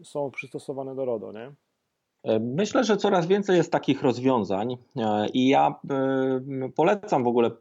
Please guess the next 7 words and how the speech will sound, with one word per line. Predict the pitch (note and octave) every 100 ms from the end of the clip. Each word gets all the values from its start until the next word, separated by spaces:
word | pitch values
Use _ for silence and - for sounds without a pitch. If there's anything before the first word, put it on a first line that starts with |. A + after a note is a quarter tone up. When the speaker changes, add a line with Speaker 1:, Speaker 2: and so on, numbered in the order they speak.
| B2+
Speaker 2:
e, | A2+ A2
wszystkim | - A2+ - G2+ -
korzystanie | - A2 A2+ - B2+ C3+ A2
jakby | G#2+ G#2 A2
z | G#2 A2 A2 G#2+ G#2
profesjonalnych | A2+ A#2+ A2+ A#2+ B2 C3+ A#2+
rozwiązań, | A#2+ A2 A2 A2 A2 A2